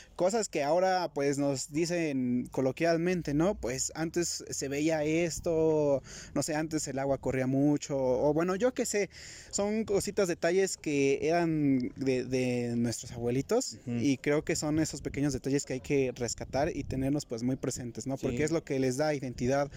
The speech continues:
Speaker 1: a cada comunidad y es lo que lo hace único.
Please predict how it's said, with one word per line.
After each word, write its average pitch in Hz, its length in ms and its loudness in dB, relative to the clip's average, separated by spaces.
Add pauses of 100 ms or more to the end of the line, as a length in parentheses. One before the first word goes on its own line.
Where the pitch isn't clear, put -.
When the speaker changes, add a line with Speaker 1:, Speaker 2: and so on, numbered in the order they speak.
(300)
Speaker 1:
a 117 80 -2
cada 139 280 0
comunidad 123 520 -2 (340)
y 139 100 0
es 131 80 0
lo 147 100 2
que 123 160 -2
lo 120 140 0
hace 135 180 -4
único. 120 380 -4